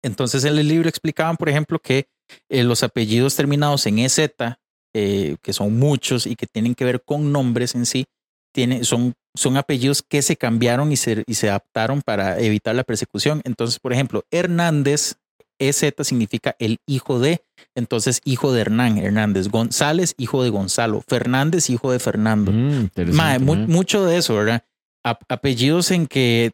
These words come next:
Speaker 1: tra-, hacen, no sé, como diminutivos también tienen que ver como en esa vara. Entonces, por ejemplo, eh, Cubillo, mae, un cubo pequeño, Murillo, un muro pequeño.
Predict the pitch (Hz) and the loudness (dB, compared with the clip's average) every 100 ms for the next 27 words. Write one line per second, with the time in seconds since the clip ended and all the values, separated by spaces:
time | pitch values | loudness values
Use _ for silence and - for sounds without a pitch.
0 | - 120 127 131 120 117 - 160 156 131 | -2 -2 -2 -2 -2 0 0 0 2 2
1 | 117 117 110 139 123 123 117 123 120 113 | 2 0 0 -2 -2 -2 0 0 0 -2
2 | - 147 202 185 110 110 117 131 123 127 | 0 0 2 0 -2 -2 0 0 0 -2
3 | 131 120 113 123 120 113 113 113 107 120 | -2 -2 -2 0 0 0 0 0 0 -2
4 | 113 113 113 139 - 110 110 120 - 113 | -2 -2 0 -2 -2 -4 -2 -2 -2 0
5 | 104 98 101 - 127 120 135 120 104 98 | 2 2 0 -2 0 2 2 0 -2 -2
6 | 98 95 107 135 123 117 - 113 107 107 | -2 -2 -2 -2 -2 -2 -2 0 0 0
7 | 113 123 135 117 107 120 131 123 - 131 | 2 2 0 0 0 2 0 -2 -2 0
8 | 123 101 | 0 -2